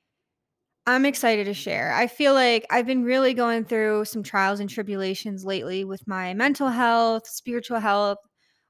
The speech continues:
um, spiritual hygiene, if you will. And I wanna just talk about my lessons that I've learned over the past few weeks, and also just kind of just, like, an invitation into the spring, into the astrological new year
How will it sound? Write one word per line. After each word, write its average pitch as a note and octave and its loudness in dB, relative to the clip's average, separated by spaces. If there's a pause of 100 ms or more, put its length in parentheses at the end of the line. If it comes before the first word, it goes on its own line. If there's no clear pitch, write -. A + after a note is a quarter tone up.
um, F#3+ -8
spiritual C#4 -2
hygiene, F#3 -6
if F#3+ -12
you G3 -10
will. F#3+ -6 (220)
And A3+ 0
I A3+ -2
wanna B3 0
just C4+ -8
talk B3+ 0
about A#3+ 0
my G#3 0
lessons G3 -4
that G3+ -4
I've G#3 0
learned A3 -2
over G3+ -4
the G3 -6
past - -6
few G3+ -6 (380)
weeks, D4 -4 (180)
and A3+ 0
also B3 0
just A3+ -8
kind B3 -6
of F#4+ -6
just, F#4 -6
like, F4+ -2
an - -10
invitation A3 -4
into G3+ -8
the G3 -6
spring, F#3 -6
into G3+ -6
the G3+ 0 (1040)
astrological A#3 4
new G#3+ 0
year - -6